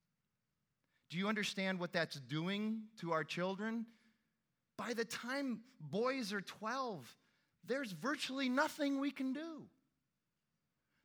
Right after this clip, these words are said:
They have to actually go to a psychiatrist to start working on rewiring their brain.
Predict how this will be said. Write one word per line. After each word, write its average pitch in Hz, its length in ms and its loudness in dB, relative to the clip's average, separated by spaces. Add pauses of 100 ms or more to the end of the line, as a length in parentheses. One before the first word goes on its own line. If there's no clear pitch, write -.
They 277 180 10
have 269 260 4
to 220 140 2
actually 262 360 0
go 277 180 -2
to 320 120 -2
a 311 60 4
psychiatrist 254 1160 -4 (800)
to 226 80 2
start 233 320 0
working 269 320 0
on 233 160 4
rewiring 254 800 2
their 233 160 2
brain. 220 600 -2